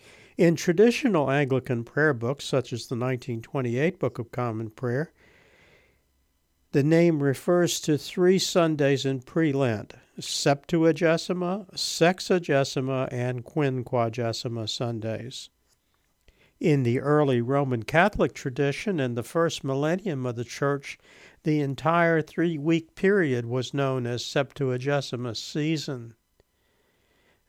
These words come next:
These three Sundays are treated differently in other church organizations.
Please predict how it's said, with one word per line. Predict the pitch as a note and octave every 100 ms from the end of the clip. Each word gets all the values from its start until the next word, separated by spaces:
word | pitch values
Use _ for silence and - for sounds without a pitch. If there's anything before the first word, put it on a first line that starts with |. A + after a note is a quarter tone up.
| -
These | C#3+ D#3 C#3+ -
three | - C#3+
Sundays | B2+ - D#3+ F#3+ G#3+ E3
are | D#3 C#3
treated | - F3+ E3+ D3 C3
differently | B2+ A#3 A#3 F#3 D3+ C3+ C#3+
in | C#3+ C3
other | C#3 D#3+ E3+ D3+
church | - D3 C#3+ -
organizations. | C#3+ C3+ C3 B2 A#2+ D3 C#3+ C#3 - D3+ - -